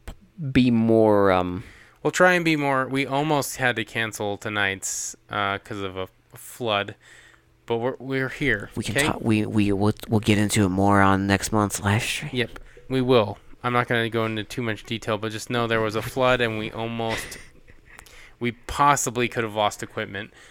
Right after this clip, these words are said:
Speaker 2: so we, I'm glad we didn't. <laughs> See, if we had a studio,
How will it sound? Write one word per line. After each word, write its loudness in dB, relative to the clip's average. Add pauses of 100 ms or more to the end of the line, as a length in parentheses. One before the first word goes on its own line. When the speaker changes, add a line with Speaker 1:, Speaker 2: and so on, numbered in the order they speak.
(120)
Speaker 2:
so -2
we, 0
I'm -4
glad 4
we -4
didn't. -8 (640)
<laughs> -8
See, -2
if 0
we 4
had 8
a 4
studio, 8